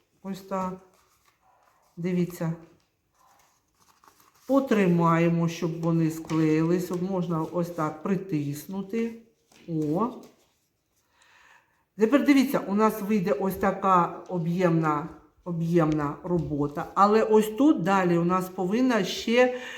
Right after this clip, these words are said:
бігти вода. І тому з оцих смужечок, малята,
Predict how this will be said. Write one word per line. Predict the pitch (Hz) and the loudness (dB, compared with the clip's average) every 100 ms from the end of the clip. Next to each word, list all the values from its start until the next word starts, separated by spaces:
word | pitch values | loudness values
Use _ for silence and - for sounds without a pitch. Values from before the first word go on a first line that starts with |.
| - - | -14 -16
бігти | - 165 214 226 - | -8 0 2 2 2
вода. | 220 226 185 147 - | 2 2 2 0 0
І | 196 | -4
тому | 240 240 294 | 0 4 6
з | 254 | 4
оцих | 226 - 226 - - | 2 0 -2 -4 -14
смужечок, | - 214 196 170 196 - 240 | -6 -2 0 0 -2 -4 -6
малята, | 240 247 254 254 254 | -2 2 2 2 -4